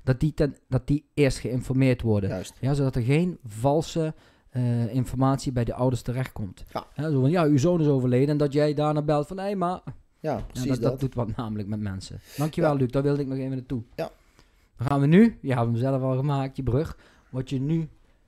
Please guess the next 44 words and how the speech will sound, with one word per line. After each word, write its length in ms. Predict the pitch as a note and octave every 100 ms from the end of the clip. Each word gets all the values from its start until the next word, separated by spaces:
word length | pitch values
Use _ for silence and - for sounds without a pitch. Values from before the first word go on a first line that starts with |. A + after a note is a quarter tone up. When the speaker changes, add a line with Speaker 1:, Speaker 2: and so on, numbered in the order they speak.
| _
Speaker 1:
nu 180 | - C3+
doet. 220 | C3 C3+
Want 160 | A#2+ B2+
Speaker 2:
Ja. 180 | B2+ A2
Speaker 1:
laten 280 | C3 B2+ -
we 60 |
even, 280 | C3+ A#2+ B2
je 160 | - B2+
bent 280 | C3 B2+ A#2+
je 260 | B2+ A#2+
gerevalideerd. 840 | A2 B2 B2 A2+ A2+ A#2+ D#3+ F#3 - _ _
Speaker 2:
Ja, 220 | - D#3+ - _
Speaker 1:
Je 120 | - A#2
bent 160 | B2+
nog 80 | A#2+
Speaker 2:
in 60 | D#3
Speaker 1:
steeds 180 | D#3 F#3
Speaker 2:
Doorn. 280 | F3+ F#3+ F3+
Speaker 1:
in 200 | D3+ C#3+
Doorn. 460 | D3 E3 F3 G3 - _
Nog 140 | - -
steeds 260 | E3+ D3+
bij 160 | C#3 C3
Defensie 480 | D#3 - G3 - F3+
ben 180 | E3 E3+
je, 100 | E3
nu 160 | C#3+
als, 240 | B2+ B2 -
eh, 140 | A#2+ A#2
burger. 500 | C#3+ E3+ E3 F3+ - - - - _
En, 300 | - C3+ C3
eh, 280 | B2 A#2 A#2 A2+ _ _
ja, 140 | C3
wat 180 | B2+ D3
doe 100 | E3+
jij, 540 | F3 D3 C#3+ C#3 C3 C3
eh, 60 |
wat 180 | B2 D3
doe 100 | D#3
jij 220 | D#3+ C#3
nu? 260 | D3 E3 A2 - - - - - - - -
Speaker 2:
Ja, 160 | - B2+
ik, 180 | D#3 D3 -
nu, 480 | C3 C#3 G#3+ A#2+